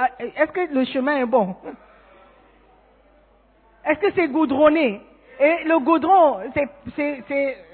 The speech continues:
is it flat or is full of holes ? On dit, on veut notre, Kwame Nkrumah a fait un discours que tout le monde a réclamé. Il a dit, je veux être indépendant, mon pays doit être indépendant. Nous sommes capables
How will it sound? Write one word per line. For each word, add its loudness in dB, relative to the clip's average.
is -10
it 2
flat 2
or 2
is 2
full -4
of 0
holes ? -2
On -4
dit, 4
on -2
veut -4
notre, -6
Kwame -4
Nkrumah -4
a -4
fait -6
un 0
discours -6
que -14
tout -14
le -12
monde -6
a -6
réclamé. -10
Il -6
a 0
dit, -2
je -2
veux -2
être -10
indépendant, -6
mon 2
pays -4
doit 0
être -6
indépendant. -6
Nous -10
sommes -6
capables -2